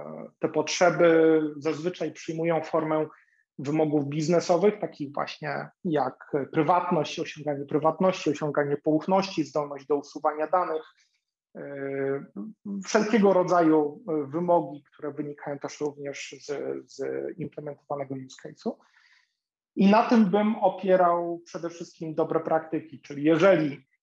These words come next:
dla przykładu nasz, e, klient mówi,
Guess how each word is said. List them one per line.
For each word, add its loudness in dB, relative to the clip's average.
dla 0
przykładu 0
nasz, -4
e, 0
klient -8
mówi, -4